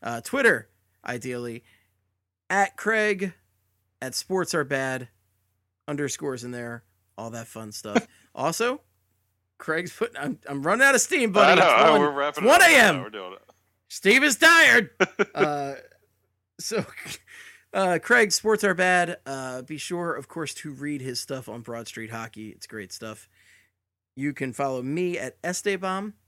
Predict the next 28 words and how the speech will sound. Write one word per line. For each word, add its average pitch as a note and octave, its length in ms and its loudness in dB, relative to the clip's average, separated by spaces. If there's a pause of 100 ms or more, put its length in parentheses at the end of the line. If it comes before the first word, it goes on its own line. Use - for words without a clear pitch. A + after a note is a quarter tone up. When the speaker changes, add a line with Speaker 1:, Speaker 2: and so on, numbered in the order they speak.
Speaker 1:
You B2+ 100 -16
can B2 120 -12
also B2 340 -12
follow A#2+ 300 -12
me A#2 320 -14
on A2 240 -14
the G#2 100 -16
Flyperbole C3 800 -10
account. C#3+ 440 -8
I A#2 120 -10
do C3 180 -14
run C3+ 280 -10
that C#3+ 340 -10
and A2+ 120 -16
occasionally C#3+ 640 -12 (100)
post A2+ 160 -12
stuff A2 240 -14
during A2 180 -14
hockey G#2+ 320 -14
games, A2+ 380 -16 (240)
at - 100 -10
least G#3+ 180 -6
when D3+ 100 -10
the A#2+ 60 -12
Flyers A#2+ 360 -10
are G#2+ 60 -16
doing G#2+ 280 -14
well. C3+ 220 -10